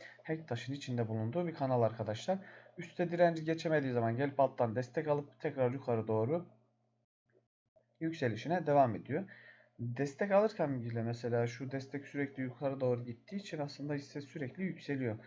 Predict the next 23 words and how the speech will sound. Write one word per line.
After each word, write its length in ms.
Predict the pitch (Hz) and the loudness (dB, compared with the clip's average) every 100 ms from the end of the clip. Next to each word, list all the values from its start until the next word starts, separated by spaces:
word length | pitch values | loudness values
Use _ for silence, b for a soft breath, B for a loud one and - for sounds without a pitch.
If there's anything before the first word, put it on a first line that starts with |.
| B B | B B
Mesela 260 | 127 - 135 | -6 -2 -2
on 100 | 139 | -2
dört 160 | 143 | -4
Ocak 240 | 139 139 143 | -4 -4 -6
iki 180 | 131 135 | -8 -4
bin 120 | 131 | -2
yirmi 200 | 131 135 | 0 0
dokuzdaki 560 | 131 139 135 139 143 | -2 -6 -6 -4 -4
desteğe 400 | 139 139 - 147 | -4 -6 0 2
geldiğinde 520 | 143 143 131 131 135 139 B B B | 6 4 4 0 -2 -6 B B B
sıfır 360 | - 143 139 135 | -14 -4 -2 0
doksan 380 | 139 - 139 143 | -2 -2 -2 -2
dört 180 | 151 - | -4 -4
kuruşken, 460 | 117 - - 180 - b b b b b b b _ _ _ _ _ | -6 -4 -2 -2 -4 b b b b b b b _ _ _ _ _
e, 360 | 147 139 131 131 127 - | 0 2 4 2 0 0
on 200 | 151 143 | 0 2
dört 180 | 151 151 | 2 0
Ekim 240 | 139 143 | -4 -2
iki 220 | 135 127 139 | -4 -4 -2
bin 80 | |
on 220 | 143 143 127 | 0 0 -2
dokuzda 340 | 120 120 120 | -4 0 0
ise 280 | 117 196 | 2 2